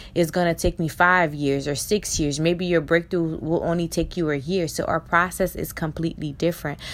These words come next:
So I would dare you to trust your process. I would dare you to pursue purpose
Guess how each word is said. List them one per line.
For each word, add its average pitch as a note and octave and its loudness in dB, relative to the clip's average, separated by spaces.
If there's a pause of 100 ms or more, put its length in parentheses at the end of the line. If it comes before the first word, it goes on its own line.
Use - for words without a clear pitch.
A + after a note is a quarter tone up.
So E3 2
I F#3 4
would E3 0
dare F3+ 4
you F3 -2
to E3 -4
trust - -2
your D3 -2
process. F3+ 2
I F3+ 4
would D#3 0
dare E3 2
you F3+ -2
to - -4
pursue E3+ -4
purpose G3+ 0